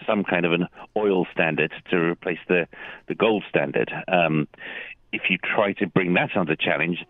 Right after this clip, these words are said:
that's a big deal. So, y-, yes, you, you, you, the, the risk here, and China is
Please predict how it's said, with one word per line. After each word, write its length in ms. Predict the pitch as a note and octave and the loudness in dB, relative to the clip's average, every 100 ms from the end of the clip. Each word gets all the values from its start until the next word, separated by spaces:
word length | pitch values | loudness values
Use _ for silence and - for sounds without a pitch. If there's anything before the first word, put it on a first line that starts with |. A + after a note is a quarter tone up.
| - | -2
that's 220 | E2+ - - - _ | -2 -2 -16 -18 _
a 80 | F2 | -8
big 240 | - E2+ - | -6 -8 -6
deal. 360 | A2 F#2+ A#1+ - - - - - - - | -2 0 0 -4 -8 -10 -10 -10 -12 0
So, 240 | A2 F#2+ F#2+ - | 2 4 2 2
y-, 200 | A2 - | 0 2
yes, 200 | A2 - - | 0 0 0
you, 180 | G2 G2+ | 0 2
you, 180 | G#2+ G#2+ | 0 0
you, 220 | G#2+ G2+ - _ _ _ _ E3 | -2 -2 -4 _ _ _ _ 2
the, 260 | A2+ F2 - - | 2 0 -6 0
the 80 | A#2 | 2
risk 260 | G#2 E3+ - - - - - - | 4 2 0 -8 -6 -4 -4 0
here, 400 | G2 D2 E2+ A#2 - _ G#2+ | 2 2 0 -2 -12 _ -4
and 360 | F#2+ F#2 F2+ - _ - - | 0 2 0 -6 _ -10 -2
China 300 | B2 A2+ | 0 2
is 60 | F#2+ | 2